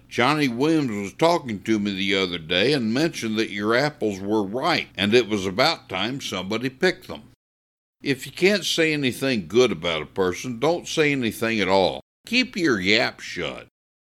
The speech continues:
Especially don't tell lies that may harm the good name and reputation of another person. Hey, six-packers, that's all for this episode. I've enjoyed having you with me.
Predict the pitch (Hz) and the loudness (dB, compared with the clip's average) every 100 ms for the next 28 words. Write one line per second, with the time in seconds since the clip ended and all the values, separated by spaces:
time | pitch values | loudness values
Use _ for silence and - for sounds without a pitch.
0 | _ 110 - - 196 185 135 120 120 113 | _ -6 -4 0 2 2 0 0 2 2
1 | 131 139 - 139 127 117 131 147 123 104 | 0 -2 0 2 2 0 -2 2 2 0
2 | 92 107 117 123 117 131 131 110 87 82 | -4 -6 -2 0 0 -2 -2 -4 -8 0
3 | 147 143 135 139 135 104 98 117 123 113 | -2 0 -2 -2 -2 -4 0 0 0 -6
4 | - 110 95 - 82 85 - 78 76 78 | -4 0 0 -2 -10 -12 -12 -12 -10 -6
5 | 80 90 90 - 85 73 - 71 67 - | -4 -2 -4 -4 -8 -8 -12 -18 -20 -20
6 | - - 156 127 92 - 107 90 - - | -8 4 6 6 2 0 0 0 -4 6
7 | 120 117 143 110 104 139 127 135 135 123 | 6 6 -2 0 2 2 2 4 6 6
8 | - 98 107 120 - 90 78 - - 85 | 4 0 4 4 4 -2 -2 -6 -4 -2
9 | 76 82 87 _ _ _ 123 147 156 135 | 0 -2 -4 _ _ _ 4 6 4 4
10 | 156 156 147 151 151 151 147 135 135 135 | 6 6 6 6 4 2 0 2 4 4
11 | - 95 76 | 4 -8 -8